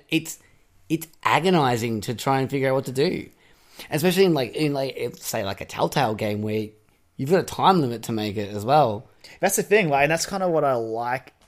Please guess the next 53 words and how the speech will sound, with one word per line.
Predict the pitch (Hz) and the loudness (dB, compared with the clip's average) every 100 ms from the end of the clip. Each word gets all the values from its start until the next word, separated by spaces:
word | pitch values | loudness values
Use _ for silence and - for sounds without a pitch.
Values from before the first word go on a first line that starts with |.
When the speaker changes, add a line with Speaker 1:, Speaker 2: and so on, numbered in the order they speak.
| _ | _
Speaker 2:
and | 131 120 | -8 -4
hate | 131 135 | -2 0
about | 131 117 | 0 0
it. | 110 | -2
Like, | 120 | -2
'cause | 147 131 | -2 -2
in | 143 | -2
this | 160 | -2
one, | 165 135 | -2 -2
at | 135 | -4
least | 147 | -4
for | 135 | -4
the | 123 | -4
big | 131 120 | -4 -4
choices | 131 113 | -4 -2
I'm | 113 | -4
talking | 131 123 123 | -4 -2 -2
about, | 120 - | -4 -2
there | 143 123 | -4 -2
is | 135 | -2
no | 156 | 0
timer. | 160 165 113 101 | 2 2 2 -4
Speaker 1:
Yep, | 120 123 95 | 0 0 0
you | 107 | -2
Speaker 2:
It | 117 | 0
Speaker 1:
can | 113 | 2
Speaker 2:
just, | 120 | 2
Speaker 1:
really | 117 | 2
mull | 117 107 107 | 2 2 2
it | 104 | 2
Speaker 2:
it | 104 | 4
Speaker 1:
over. | |
Speaker 2:
sits | - 196 220 | 6 6 4
on | |
the | 202 | 0
screen. | - 208 190 131 | -2 0 2 2
It's | 123 135 | 0 0
like, | 123 - _ _ _ - - | -2 -4 _ _ _ -14 -6
square | - - 135 143 160 | -4 2 6 6 6
is | |
this | 151 185 127 | 2 2 0
option | 110 117 101 95 - | -2 -8 -10 -14 -10
and | 123 113 | -8 -4
circle | - 143 147 156 | 2 2 4 4
is | |
that | 160 | 6
option. | 165 - 127 | 4 2 -4
You're | 127 | -2
just | 147 | -2
like, | 135 120 - - _ _ _ _ _ _ _ | -2 -4 -12 -20 _ _ _ _ _ _ _
"There's | - | -14
no | 120 | -12
pressure. | 101 127 - 127 117 | -6 -6 -4 -4 -4